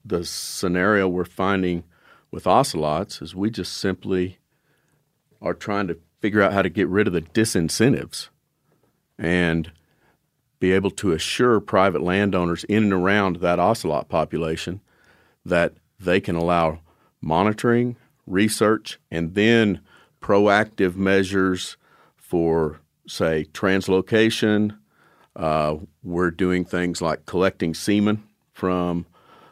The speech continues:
male ocelots so that we can perhaps impregnate zoo ocelots and have offspring that we might be able to, either from a wild population or from,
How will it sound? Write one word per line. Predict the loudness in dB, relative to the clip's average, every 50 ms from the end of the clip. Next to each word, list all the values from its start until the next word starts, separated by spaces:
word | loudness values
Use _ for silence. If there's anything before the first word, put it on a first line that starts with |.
| _ _ -2
male | 0 2 4 4 4 4
ocelots | 4 4 2 0 0 -2 0 2 2 2 0 -2 -6
so | -8 -6 -4 -4
that | -4 -4 -2
we | -2 -2 -2
can | -2 -4 -6 -6 -6 -8 -10 -12 _ _ _ _ _ _ _ _ _ _ _ _ _
perhaps | _ -10 -8 -2 0 0 0 0 -2 -4 -6
impregnate | -8 -8 -8 -4 0 0 0 2 2 0 -2 -2 -2
zoo | -6 -4 -2 2 2 4 4
ocelots | 4 4 2 0 0 0 2 2 2 0 0 -4 -12 -12
and | -12 -12 -8
have | -6 -2 -2 0 0 0 -2 -6 -12 -20 _ _ -20 -20 -20 -20 _ _ _ _ _
offspring | 2 2 2 2 0 -8 -8 _ 0 0 2 2 0 -2 -2
that | -2 -2 -2 -2 -4
we | -4 -4 -4 -2
might | -2 -2 0 0 0 -2 -4 -8 _ _ -10
be | -6 -4 -2 0
able | 0 -2 -2 -4 -6 -8
to, | -10 -6 -4 -2 -2 -2 -4 -6 -8 -12 _ _ _ _ -20 _ _ _
either | -2 -2 -2 0 -2 -4
from | -4 -4 -4 -2 -2 -2
a |
wild | -4 0 2 2 4 4 2 2 0
population | 0 0 0 0 0 -2 -2 0 0 0 0 -2 -4 -4 -4
or | -4 -6
from, | -6 -8 -6 -6 -6 -8 -10 -14 -20